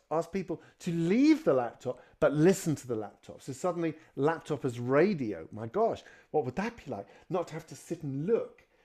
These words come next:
I mean, in an age where we over-index on the visual, it actually, it's very freeing for people to listen to the internet, but, uh, but not look at it, which is why people turn their cameras off, obviously. But then to go out into the street,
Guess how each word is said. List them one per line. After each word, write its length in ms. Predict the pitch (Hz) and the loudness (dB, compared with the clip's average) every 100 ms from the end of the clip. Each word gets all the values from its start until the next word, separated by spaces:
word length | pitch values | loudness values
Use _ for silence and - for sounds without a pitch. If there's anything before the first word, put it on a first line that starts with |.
| _ | _
I 60 | 156 | 0
mean, 120 | 165 | 4
in 120 | 175 | 6
an 140 | 175 175 | 6 4
age 320 | 185 214 - | 4 2 0
where 160 | 180 151 | 0 2
we 220 | 151 151 _ - | 0 -4 _ -6
over-index 800 | 165 165 160 151 165 160 127 - | 2 2 2 -2 -2 -4 -8 -10
on 100 | 127 | -10
the 80 | 120 | -8
visual, 500 | 117 139 151 120 85 | -6 -6 -6 -10 -10
it 180 | 131 139 | -10 -6
actually, 300 | 160 156 170 | -6 -4 -10
it's 100 | 160 | -8
very 400 | - 139 139 151 _ _ _ _ | -4 -2 -2 -4 _ _ _ _
freeing 520 | - - 170 262 240 123 | -16 0 2 4 2 -2
for 100 | - | -8
people 260 | 113 110 | -10 -10
to 120 | - 120 | -4 -4
listen 680 | 123 165 175 - 104 92 - _ _ _ - | -2 -4 -6 -8 -10 -12 -20 _ _ _ -12
to 120 | 120 | -6
the 160 | 123 | -4
internet, 460 | 117 113 113 117 - | -4 -4 -8 -10 -8
but, 120 | 117 131 147 | -10 -8 -10
uh, 60 | |
but 480 | 139 143 131 120 127 | -10 -8 -12 -4 -4
not 180 | 120 127 | -4 -8
look 220 | 131 - | -10 -10
at 60 | 98 | -12
it, 80 | |
which 140 | 131 127 | -12 -12
is 60 | |
why 140 | 147 135 | -6 -6
people 240 | 127 117 | -8 -14
turn 220 | 117 117 | -10 -10
their 100 | 110 | -10
cameras 400 | 104 165 190 151 | -12 -14 -10 -10
off, 120 | 110 - - _ | -10 -16 -20 _
obviously. 360 | 120 113 - - _ _ _ _ - | -20 -18 -18 -18 _ _ _ _ -14
But 140 | - 131 | -8 2
then 220 | 196 196 | 2 2
to 100 | 160 | 0
go 240 | 165 160 156 | 2 2 2
out 300 | 156 165 - | -6 -6 -6
into 180 | 147 131 | -8 -8
the 120 | 131 | -16
street, 960 | - - - - 135 151 147 196 - | -16 -16 -18 -12 -2 0 -2 -6 -20